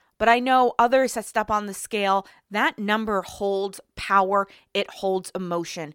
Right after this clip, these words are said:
If you find yourself stepping on the scale and knowing that it holds power and emotion over you, I'm gonna give you permission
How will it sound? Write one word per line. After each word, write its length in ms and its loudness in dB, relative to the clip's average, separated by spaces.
If 180 -10
you 100 -8
find 320 0
yourself 360 -4
stepping 400 -8
on 140 -4
the 60 -10
scale 460 -2
and 400 -8
knowing 400 -2
that 160 -6
it 100 -4
holds 360 -10
power 440 2
and 120 -8
emotion 500 -8
over 320 -4
you, 300 -6
I'm 120 -10
gonna 180 -2
give 220 -6
you 100 -8
permission 600 -6